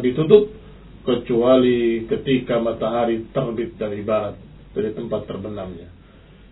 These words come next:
Ikhwan ibn a'azakumullah, kaum muslimin rahimani wa rahimakumullah.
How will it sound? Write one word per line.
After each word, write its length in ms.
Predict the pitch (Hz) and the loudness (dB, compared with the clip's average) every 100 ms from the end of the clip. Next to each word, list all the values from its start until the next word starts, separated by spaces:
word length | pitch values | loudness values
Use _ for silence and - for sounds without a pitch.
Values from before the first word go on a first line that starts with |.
| - | -4
Ikhwan 240 | 156 208 | 2 4
ibn 160 | 190 170 | 4 4
a'azakumullah, 960 | 160 151 156 160 147 147 147 139 135 185 | 2 2 0 2 0 0 2 2 2 0
kaum 160 | 170 | -4
muslimin 640 | 143 139 135 143 135 131 123 | -6 -4 0 2 0 -2 -4
rahimani 720 | 131 131 147 143 135 131 127 | -2 0 0 0 0 0 6
wa 160 | 123 | 10
rahimakumullah. 1040 | 123 117 147 139 120 123 113 113 127 170 | 10 8 8 6 6 6 8 10 10 10